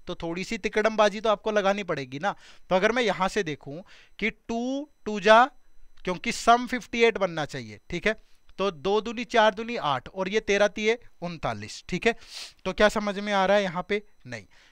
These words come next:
तो फिर कैसे समझ में आ रहा है? अगर मैं टू टू जा फ़ोर और into थर्टीन करूँ तो फिफ्टी टू और थ्री टू जा सिक्स। तो देखो ये दो रूट बन गए जिनका सम इतना बन रहा है, प्रोडक्ट इतनी बन रही है। थोड़ा एफर्ट लगाना पड़ेगा, थोड़ा तो सोचना पड़ेगा।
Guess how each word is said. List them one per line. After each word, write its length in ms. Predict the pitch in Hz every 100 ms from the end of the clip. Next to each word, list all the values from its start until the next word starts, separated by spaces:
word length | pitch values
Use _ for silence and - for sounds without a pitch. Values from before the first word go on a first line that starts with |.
| -
तो 60 | 185
फिर 180 | 226 220
कैसे 280 | 220 220
समझ 280 | 220 208 202
में 120 | 208 202
आ 100 | 170
रहा 100 | 175
है? 80 | - _ -
अगर 240 | 190 220
मैं 160 | 233 254
टू 280 | 220 233 240
टू 200 | 233 240
जा 120 | 226 240
फ़ोर 380 | - 202 220 240 - -
और 220 | 196 208 202
into 320 | 208 202 233
थर्टीन 360 | 208 202 196 175
करूँ 240 | 135 107 - -
तो 60 |
फिफ्टी 460 | 170 196 180 - 226
टू 240 | 240 247 - _ _ _
और 100 | 180
थ्री 240 | - 196 220
टू 160 | 226
जा 180 | 208 220 254 -
सिक्स। 380 | - - - - - -
तो 80 |
देखो 260 | 175 190 208
ये 160 | 196 190
दो 180 | 185
रूट 220 | 175 170 143
बन 180 | 135
गए 120 | 131 170
जिनका 260 | 180 185 185
सम 220 | 190 170
इतना 280 | 156 170 180
बन 120 | 180
रहा 140 | 180
है, 40 | 170
प्रोडक्ट 400 | 156 143 139 -
इतनी 240 | 127 131
बन 120 | 131 123
रही 180 | 113
है। 60 | 113 - - - - -
थोड़ा 320 | 180 226 254
एफर्ट 320 | 208 - 262
लगाना 380 | 220 180 165 208
पड़ेगा, 340 | 190 165 127 120
थोड़ा 260 | - 160 208
तो 140 | 240
सोचना 360 | 208 175 156 131
पड़ेगा। 360 | 110 101 95